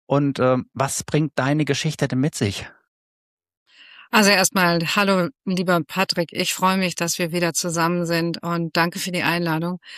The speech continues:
Speaker 2: Wann habe ich Missbrauch erlebt, ganz ehrlich?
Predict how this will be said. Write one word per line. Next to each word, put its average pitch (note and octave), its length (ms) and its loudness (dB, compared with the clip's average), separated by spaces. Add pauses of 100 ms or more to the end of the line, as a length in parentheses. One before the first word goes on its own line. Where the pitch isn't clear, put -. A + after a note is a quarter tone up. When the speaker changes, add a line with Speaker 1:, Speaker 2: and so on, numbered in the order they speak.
(920)
Speaker 2:
Wann F#3+ 180 2
habe A3+ 160 6
ich A3 160 0
Missbrauch A3 400 2
erlebt, F#3 380 -2
ganz F3 260 -2
ehrlich? F3 520 -4